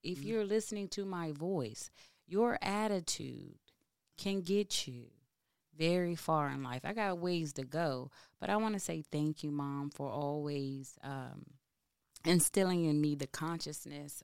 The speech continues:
Speaker 1: of what the young people call my vibe.
Speaker 2: Mm-hmm.
Speaker 1: Check your vibe. <laughs> Make sure you bringing something to the room and not sucking all the air out of it. Keep a good attitude, you know,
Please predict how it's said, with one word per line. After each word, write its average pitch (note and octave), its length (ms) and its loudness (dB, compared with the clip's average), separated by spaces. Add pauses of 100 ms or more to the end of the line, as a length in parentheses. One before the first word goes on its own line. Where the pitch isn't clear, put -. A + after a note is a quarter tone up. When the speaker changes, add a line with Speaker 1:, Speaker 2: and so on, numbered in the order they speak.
Speaker 1:
of C#3+ 560 -8 (520)
what D#3+ 120 -2
the D#3 80 0
young D#3+ 220 2
people D3+ 260 -2
call C#3+ 220 2
my C3+ 200 -2
vibe. A2+ 600 -6 (340)
Speaker 2:
Mm-hmm. C3+ 400 -20 (160)
Speaker 1:
Check - 280 -4
your D3+ 100 0
vibe. C3 400 -2 (540)
<laughs> - 600 -18
Make - 260 -2
sure A3+ 120 4
you G3 160 0
bringing D3+ 320 4
something C#3 260 -2
to D3+ 140 -2
the C#3+ 80 -2
room C#3+ 240 0
and C#3+ 80 -2
not C#3 160 -4
sucking C#3 460 -2
all C3+ 160 -8
the C3 120 -8
air B2+ 240 -6
out B2+ 200 -6
of B2+ 160 -12
it. - 180 -16
Keep A#3+ 200 -2
a G3+ 60 0
good D#3 220 2
attitude, C3 640 -4 (160)
you D3+ 140 -18
know, D3+ 300 -2